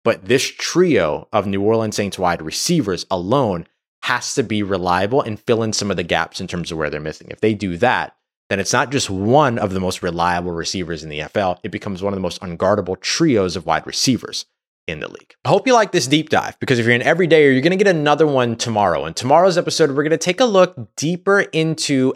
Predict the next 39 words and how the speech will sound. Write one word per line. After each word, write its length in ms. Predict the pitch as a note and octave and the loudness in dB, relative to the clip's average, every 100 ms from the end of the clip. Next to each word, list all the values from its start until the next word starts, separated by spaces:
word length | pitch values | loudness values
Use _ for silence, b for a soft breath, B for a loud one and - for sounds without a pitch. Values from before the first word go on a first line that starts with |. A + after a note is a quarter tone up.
| - | 2
Alvin 400 | A#2+ D#3+ E3 E3 | 4 4 2 -4
Kamara's 560 | - C3 B2+ B2+ A#2 - | -4 2 6 6 4 -4
passing 640 | - A2+ A2 - A#2+ G#2+ G2+ _ _ _ _ | -6 -4 -4 -4 -4 -4 -6 _ _ _ _
game. 280 | - G#2 D#2 | 0 0 0
How 160 | - A2+ | -2 0
was 140 | A2+ | 0
he 60 | F2+ | -6
utilized? 640 | D2 B2+ D3 C#3+ D#3 - _ _ | -6 0 2 0 -2 -10 _ _
What 180 | A#2 G#2+ | -4 2
routes 300 | G#2+ A2 - | 2 2 -2
did 100 | G2+ | -6
he 140 | E2+ D2+ | -8 -4
run? 320 | A2+ C3 C3+ _ | 0 0 0 _
Where 160 | - A#2+ | 2 2
did 140 | A#2 | 2
he 80 | F#2 | -4
find 360 | - B2 D3+ D#3+ | 0 2 2 0
success, 440 | D#3+ - D3+ D3 - | -4 2 2 2 -4
and 140 | G#2+ | -2
what's 220 | G2+ - | -2 0
missing? 340 | G#2 G2 D2 F2 | -4 -4 -6 0
We'll 160 | A#2+ | 2
effectively 480 | B2+ E3+ E3+ G3+ A3 | 4 0 0 -2 -2
do 160 | F#3+ G#3 | 2 2
a 40 | |
lot 300 | E3 C3 D#3 | 4 4 4
of 120 | E3 | 4
what 100 | D3+ | 2
we 140 | D3 C3 | 2 2
did 220 | C3+ B2 | 0 -2
today 440 | B2+ G2+ G#2 B2 | -8 0 2 2
with 220 | C3+ G#2 | 0 -4
Chris 240 | - B2 - | 0 0 2
Olave, 440 | A2 G#2+ A2+ A#2+ | 2 4 4 2
Michael 280 | A2+ A2 A2+ | 2 -2 -2
Thomas, 400 | - G#2 A2 A2 | 0 0 0 -4
and 80 | A2 | -6
Rashid 300 | G2 A2+ G#2 | -6 -4 -6
Shaheed, 300 | G2 G#2 G#2 | -4 -4 -4